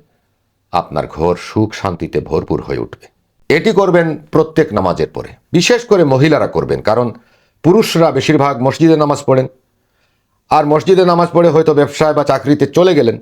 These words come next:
সেই ক্ষেত্রে ঘরে তো সবসময় করতে পারেন না।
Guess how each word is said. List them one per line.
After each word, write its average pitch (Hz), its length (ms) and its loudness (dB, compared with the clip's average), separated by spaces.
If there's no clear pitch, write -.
সেই 214 300 0
ক্ষেত্রে - 460 -4
ঘরে 131 260 2
তো 151 100 2
সবসময় 131 380 -2
করতে 143 260 0
পারেন 85 260 -2
না। 67 140 -10